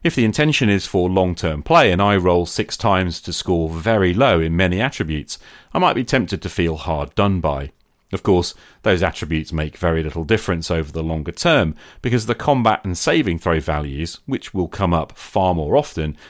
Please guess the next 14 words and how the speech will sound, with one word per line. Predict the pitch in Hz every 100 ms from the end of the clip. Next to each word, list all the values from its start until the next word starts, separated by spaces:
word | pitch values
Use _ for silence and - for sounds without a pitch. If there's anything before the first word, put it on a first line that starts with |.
| -
in | 76
old | 57 78 80 -
D | 80
and | 71
D | 78 71
play, | - 139 98 78 - - - -
well, | 117
those | 135 110
are |
linked | 101 92 85 - _ -
to | 90
your | 82
character | - 85 76 -
level | 82 117 95 71 -